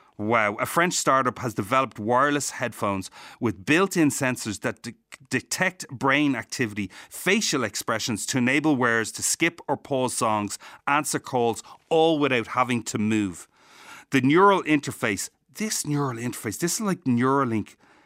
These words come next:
It's the, it's all the stuff that, um, Elon Musk, am I the only one that starts thinking Elon Musk is, is becoming a bit like a Bond villain?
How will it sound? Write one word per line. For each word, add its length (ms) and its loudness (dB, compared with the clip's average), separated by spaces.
It's 120 -12
the, 340 -4
it's 220 -18
all 200 -6
the 100 -8
stuff 320 -6
that, 180 -8
um, 540 -8
Elon 320 2
Musk, 320 -2
am 100 2
I 140 6
the 140 6
only 200 6
one 160 6
that 100 -4
starts 380 0
thinking 400 0
Elon 280 2
Musk 280 -2
is, 220 -6
is 120 -2
becoming 380 0
a 80 2
bit 240 0
like 200 0
a 40 -2
Bond 440 2
villain? 340 -2